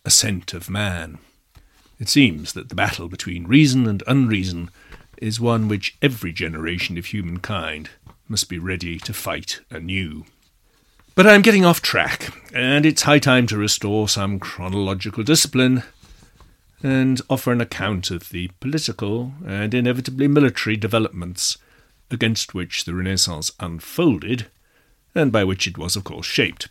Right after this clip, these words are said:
And the first point to make is that an essential precondition of the Renaissance's flying start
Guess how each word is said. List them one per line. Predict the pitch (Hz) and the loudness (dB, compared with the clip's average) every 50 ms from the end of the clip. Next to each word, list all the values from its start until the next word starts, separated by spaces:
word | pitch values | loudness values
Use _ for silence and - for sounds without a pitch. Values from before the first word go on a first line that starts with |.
| _ _ _ _ _ _ _ _ _ _ _ _ _ _ _ | _ _ _ _ _ _ _ _ _ _ _ _ _ _ _
And | - 120 113 | -2 -2 -2
the | 113 | -2
first | 180 202 170 - | -2 -4 -4 -6
point | - - 71 - | -6 -10 -14 -14
to | - - | -16 -14
make | - - 107 107 - | -10 -10 -10 -8 -8
is | 98 95 - | -6 -6 -6
that | - 101 98 - | -6 -4 -6 -6
an | 104 95 95 92 | -6 -6 -6 -6
essential | 90 87 - - 160 180 170 - - - 175 165 | -4 -4 -2 -2 -2 -4 -4 -6 -4 -4 -4 -4
precondition | - - 170 165 156 - 151 151 165 175 - - - 76 67 65 80 - | -2 -2 -2 -2 -2 -2 -4 -2 -2 -2 -2 -4 -4 -6 -12 -14 -14 -10
of | 92 98 95 | -10 -6 -4
the | 101 | -2
Renaissance's | 95 98 101 107 110 101 - 104 95 95 92 - 87 87 - | 0 0 0 2 0 0 0 0 -2 -2 -2 -4 -2 0 -2
flying | - - - 139 135 113 95 87 82 82 | -2 0 0 0 0 0 0 -2 -4 -4
start | 82 - - - 208 180 131 117 107 - | -2 -2 -2 0 0 0 0 0 -2 -4